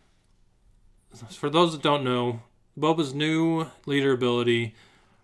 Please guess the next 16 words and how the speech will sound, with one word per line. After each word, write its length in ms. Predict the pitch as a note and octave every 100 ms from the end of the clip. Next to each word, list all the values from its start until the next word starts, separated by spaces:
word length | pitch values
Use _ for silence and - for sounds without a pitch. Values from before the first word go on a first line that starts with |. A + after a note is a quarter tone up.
| _ _ _
will, 680 | C3 B2+ B2+ B2 A#2+ B2 B2 _ _ _ _ _ _ _ _ _ _ _ -
let's 220 | B2+ -
see 180 | A#2+ A2
here, 200 | A2 G#2+
it 100 | G#2+
says, 380 | C3+ A#2 G#2+ - _ _ _ _ -
gain 260 | C3+ E3 E3
fifteen 380 | - F#3 G3 F#3
percent 560 | F#3+ F3 - D#3+ D#3
turn 260 | - D3+ C3+
meter 220 | B2+ B2
whenever 340 | A#2+ B2 C3
a 60 | A#2+
thermal 440 | - D3+ D#3 D3+
detonator 560 | C3 B2+ B2 A#2+ A#2 A#2
explodes. 720 | G#2+ - B2 A2 G2 G2